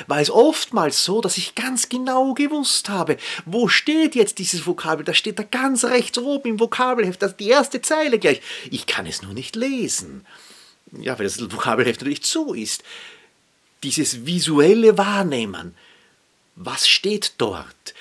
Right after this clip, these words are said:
hilft Ihnen beim Merken, aber auch beim Wiederfinden. Weil Sie brauchen eine Seite nur kurz anschauen.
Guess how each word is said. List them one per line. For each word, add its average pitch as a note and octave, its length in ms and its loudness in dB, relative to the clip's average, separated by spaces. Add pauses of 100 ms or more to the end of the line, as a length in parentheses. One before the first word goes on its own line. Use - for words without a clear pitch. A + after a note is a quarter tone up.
(120)
hilft - 680 0
Ihnen A2 480 -4
beim F2+ 320 -6
Merken, F2+ 720 -4 (800)
aber - 180 -6
auch G#2+ 140 0
beim G#2 200 -8
Wiederfinden. - 520 -8 (680)
Weil - 80 -10
Sie D3+ 80 -6
brauchen G3 240 -2
eine F#3+ 140 0
Seite G3 320 -2
nur G3 220 0
kurz D4+ 440 2
anschauen. A#3+ 500 -8